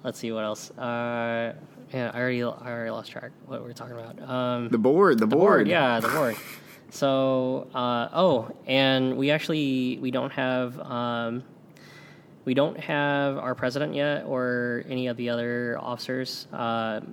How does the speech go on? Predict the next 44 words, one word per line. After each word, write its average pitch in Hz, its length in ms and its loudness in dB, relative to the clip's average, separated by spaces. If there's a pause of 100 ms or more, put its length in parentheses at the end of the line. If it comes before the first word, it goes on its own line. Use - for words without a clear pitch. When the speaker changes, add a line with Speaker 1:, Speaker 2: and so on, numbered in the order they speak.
(460)
Speaker 1:
but 127 400 0 (320)
we're 123 240 -2
going 123 320 -2
to 120 400 -4
hold 123 260 -2
our 113 460 -2
official 120 400 -4
elections, 113 440 -6
or 113 280 -2
I'm 120 100 -4
trying 117 280 -4
to, 110 140 -4 (640)
uh, 107 400 -2 (500)
sort 120 260 -4
of 107 80 -4
a 107 40 -6
gimmick, 107 380 -6 (160)
push - 280 -4
the 120 100 -2
elections 110 420 -4
to 113 80 -8
be 110 460 -4 (300)
at 113 120 -4
the 110 60 -6
time 113 240 -6
of 110 100 -6
the 110 60 -8
presidential 110 520 -4
elections, 160 540 -2
'cause, 113 200 -2
you 110 100 -6
know, 104 100 -4
we're 101 100 -6
D 107 160 -8
C, - 160 -10
Speaker 2:
It's, 120 80 -4
like, 135 180 6
down 117 280 4
Speaker 1:
so 143 80 4
Speaker 2:
to 123 60 6
November. 120 500 6
Speaker 1:
Yeah. 170 420 8
<laughs> - 40 -6 (360)
So, 147 480 6